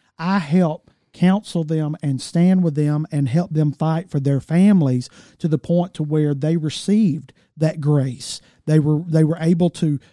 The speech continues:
uh, to save their marriage. They were able to save their status as business owners and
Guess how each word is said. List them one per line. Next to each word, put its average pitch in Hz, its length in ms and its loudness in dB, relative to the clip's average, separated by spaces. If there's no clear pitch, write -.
uh, 135 360 -6
to 147 120 -6
save 175 460 2
their 160 160 6
marriage. 151 560 2
They 151 140 -2
were 160 100 -4
able 156 220 -2
to 147 60 -2
save 165 360 0
their 165 120 0
status 165 540 0
as 151 160 0
business 165 520 2
owners 151 420 -2
and 139 200 0